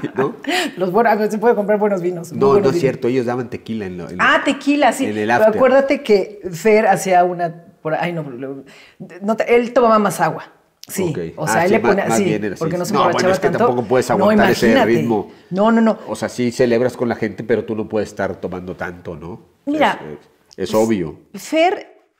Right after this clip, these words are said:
Speaker 2: de nue-, o sea, ¿qué te puedo decir? De tantos años, de tantos años de, de mis mejores amigos, y no necesitábamos estarnos viendo veinticuatro horas, ¿no?
Speaker 1: Claro.
Speaker 2: Para, para saber que allí estábamos y que contábamos el uno con el otro.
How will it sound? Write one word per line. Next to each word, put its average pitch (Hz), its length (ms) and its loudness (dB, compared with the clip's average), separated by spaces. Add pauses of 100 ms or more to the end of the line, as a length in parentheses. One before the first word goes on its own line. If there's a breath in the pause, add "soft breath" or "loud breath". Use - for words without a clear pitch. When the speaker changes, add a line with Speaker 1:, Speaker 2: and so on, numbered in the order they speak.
(800)
Speaker 2:
de 165 240 -6
nue-, 180 280 -6
o 151 100 -16
sea, - 520 -10
¿qué - 60 -20
te - 80 -20
puedo 190 160 -10
decir? - 340 -12
De 180 80 -6
tantos 226 500 -4
años, 196 520 -8 (260)
de 165 140 -10
tantos 233 440 -4
años 185 300 -6
de, 175 160 -6
de 156 160 -8
mis 160 180 -6
mejores 185 400 -8
amigos, 151 400 -10 (800 loud breath)
y 226 180 0
no 247 120 2
necesitábamos 277 460 0
estarnos 233 240 -4
viendo 240 180 -2
veinticuatro 196 640 -2
horas, 180 260 -4
¿no? 170 160 -6
Speaker 1:
Claro. 190 60 -10
Speaker 2:
Para, 160 280 -6 (680 soft breath)
para 175 220 -2
saber 190 260 -4
que 220 80 -4
allí 208 100 -2
estábamos 196 640 -2 (220 soft breath)
y 170 80 -14
que 165 100 -8
contábamos 175 480 -2
el 170 60 -4
uno 175 160 -6
con 160 140 -6
el 156 100 -6
otro. 160 480 -6